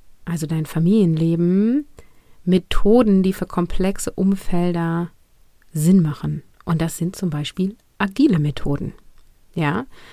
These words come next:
das ist der Grund, warum du bei Mission Kopffrei agile Methoden lernst, um deine Aufgaben zu organisieren und zu planen. Denn agile Planung ist möglich, sie sieht nur anders aus,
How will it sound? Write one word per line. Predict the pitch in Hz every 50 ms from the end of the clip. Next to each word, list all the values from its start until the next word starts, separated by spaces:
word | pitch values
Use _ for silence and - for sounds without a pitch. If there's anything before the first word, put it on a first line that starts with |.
| - -
das | - 208 -
ist | - -
der | 277
Grund, | 226 190 196 208 208 214 220 - -
warum | 175 175 175 165 175 175 175 175 175 175 180 - - - - -
du | 170 -
bei | 165 160 160
Mission | 160 156 - - 160 156 151
Kopffrei | - - 185 - - - - 175 170 165 - -
agile | 165 156 160 196 220 233
Methoden | 220 190 190 - - 196 196 190 170
lernst, | 160 156 156 160 160 - - -
um | 156
deine | 147 165 170 196 196 -
Aufgaben | 170 175 - - - 165 165 165 160
zu | - - -
organisieren | - 196 202 202 196 196 185 190 185 180 -
und | - 196 214
zu | - - 214
planen. | - - - 165 156 156 160 185 220 247 - - - - - - - - - -
Denn | 180 185 196
agile | - 185 185 180 226 269 262 208
Planung | - - 208 196 190 180 180 175 - -
ist | 185 165 - -
möglich, | 185 196 226 226 - - 185 190 190 -
sie | - 185 175
sieht | 190 208 196
nur | 190 175 -
anders | - 185 202 214 196 180 - - -
aus, | - 160 165 170 233 339 339 - - -